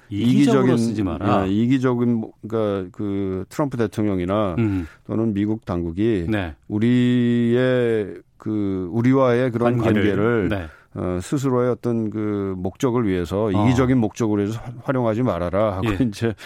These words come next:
Speaker 2: 그 말하자면 좀, 어, 견제구를 날린,
Speaker 1: 음.
Speaker 2: 에, 그런 모양이 된 것 같습니다.
Speaker 1: 음, 알겠습니다.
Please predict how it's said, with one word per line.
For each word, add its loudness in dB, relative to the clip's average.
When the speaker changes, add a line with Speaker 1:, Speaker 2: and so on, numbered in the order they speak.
Speaker 2:
그 -2
말하자면 0
좀, -2
어, -6
견제구를 0
날린, -2
Speaker 1:
음. -2
Speaker 2:
에, -10
그런 -6
모양이 -4
된 -6
것 -8
같습니다. -10
Speaker 1:
음, -6
알겠습니다. -16